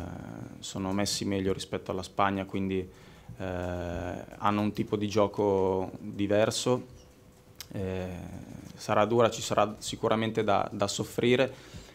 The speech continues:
però come ho detto prima... Se, se lavoriamo, se lavoriamo bene, la, la prepariamo bene ed entriamo in campo determinati,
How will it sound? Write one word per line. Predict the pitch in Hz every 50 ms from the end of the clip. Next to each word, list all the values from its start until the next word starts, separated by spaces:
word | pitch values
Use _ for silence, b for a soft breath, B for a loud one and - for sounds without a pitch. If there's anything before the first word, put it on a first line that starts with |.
| B B -
però | - 104 107 104
come | - - 107 107
ho |
detto | 104 110 107 - 117 104
prima... | - 113 113 110 107 104 104 104 101 98 98 98 98 95 - B B B B B B B B - - - - -
Se, | - - - 107 101 98 98 101 95
se | - - 104 104
lavoriamo, | 101 101 98 107 104 107 107 107 104 104 101 101 101 98 98 98 98 95 95 95 95 95 95 95
se | 98 - - - 101
lavoriamo | 98 98 98 104 104 107 107 107 104 101
bene, | 104 107 107 104
la, | 101 98 98 92 92 95
la | 95 98 98
prepariamo | - - 104 - 104 101 104 104 104 104 101
bene | 104 110 107 104
ed | 101 98
entriamo | 101 95 - 104 101 101
in | 101 98
campo | - 107 104 98 107 104
determinati, | 101 98 - - 101 101 101 101 104 101 98 101 - 101 98 92 95